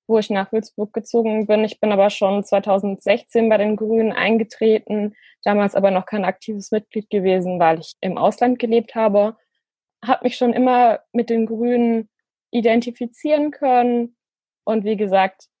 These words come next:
wurde dann in der Grünen Jugend aktiv. Mit dem Kommunalwahlkampf bin ich dann auch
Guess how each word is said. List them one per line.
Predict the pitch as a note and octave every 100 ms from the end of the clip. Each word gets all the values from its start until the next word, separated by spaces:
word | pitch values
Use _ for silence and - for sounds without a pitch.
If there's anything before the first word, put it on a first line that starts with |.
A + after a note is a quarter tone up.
| -
wurde | A3 G#3+
dann | G#3 A3
in | A3+
der | G3+
Grünen | G3 A3 G#3+ G3
Jugend | A3 G#3+ G#3
aktiv. | G3+ - _ C#4 C#4+ - - _ _ -
Mit | A3+
dem | A3 G#3+
Kommunalwahlkampf | A3 G#3+ G3+ A3 A#3 A3 A3 G#3+ G3+ G3+ - -
bin | G3
ich | F#3
dann | - F#3 F#3+ - _ _ _ _ -
auch | F#3 F#3 F#3+ -